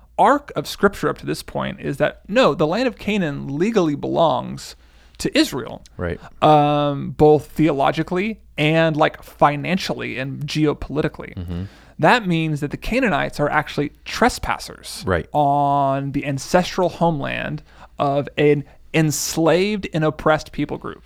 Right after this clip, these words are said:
Speaker 1: Because God even promised Abraham, that's like, "That is your land, it's legally yours, but you'll be enslaved for four hundred years to the Egyptians before you can go and, um, conquer it."
Speaker 2: Yep.
Speaker 1: And
Speaker 2: And
Speaker 1: depending on when you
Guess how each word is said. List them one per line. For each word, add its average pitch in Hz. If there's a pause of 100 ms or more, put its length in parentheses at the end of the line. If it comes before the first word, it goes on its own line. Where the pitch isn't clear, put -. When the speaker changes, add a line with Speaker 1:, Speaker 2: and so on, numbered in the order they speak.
(280)
Speaker 1:
Because 151 (280)
God 143
even 156
promised 202
Abraham, 131
that's 127
like, -
"That 214
is 220
your 220
land, 156
it's -
legally 165
yours, 135
but -
you'll 156
be 151
enslaved 185
for 143
four 151
hundred 135
years 123
to -
the 135
Egyptians 135
before 131
you 123
can 127
go 117 (500)
and, 127
um, 123
conquer 202
it." - (220)
Speaker 2:
Yep. 95 (200)
Speaker 1:
And 208
Speaker 2:
And 190
Speaker 1:
depending 208
on 165
when 156
you 131